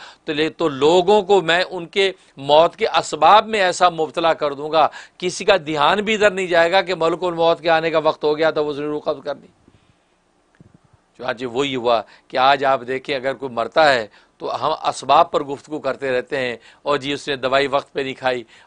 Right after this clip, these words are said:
ओहो, पानी नहीं पिया, ओहो, से खाना खाया, खाने के अंदर जो है, वो कैसा उनसर था, वो खाना जो है, वो चावल उसकी सांस की नाली में चले गए,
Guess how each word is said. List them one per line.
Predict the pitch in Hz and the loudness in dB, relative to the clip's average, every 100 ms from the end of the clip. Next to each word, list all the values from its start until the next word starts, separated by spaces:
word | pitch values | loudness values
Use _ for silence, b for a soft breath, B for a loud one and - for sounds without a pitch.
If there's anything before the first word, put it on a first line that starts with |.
| - | -2
ओहो, | 139 143 143 | 0 2 2
पानी | 143 131 147 | 2 2 0
नहीं | 147 135 | -4 -8
पिया, | 147 139 135 123 B B | -4 0 0 -2 B B
ओहो, | 143 143 | 2 2
से | 139 139 | 2 -2
खाना | - 127 147 | 0 0 0
खाया, | 139 139 143 139 | 0 2 2 0
खाने | - 123 143 | -2 -2 -2
के | 139 | -4
अंदर | 139 135 | -6 -6
जो | 131 | -6
है, | 139 | -4
वो | 131 | -4
कैसा | 139 131 147 | -4 -2 -2
उनसर | 135 131 143 | -2 -6 -8
था, | 127 139 135 B B - | -2 -2 -2 B B -12
वो | 139 | -8
खाना | 123 131 147 | 0 0 0
जो | 131 143 | -2 0
है, | |
वो | 139 131 | 0 -2
चावल | 135 135 143 | -2 0 -2
उसकी | 139 - | -6 -10
सांस | 135 120 135 | -6 -4 -4
की | 143 | -8
नाली | 131 131 143 | -4 -4 -4
में | 139 | -10
चले | 135 139 131 | -8 -8 -6
गए, | 135 | -6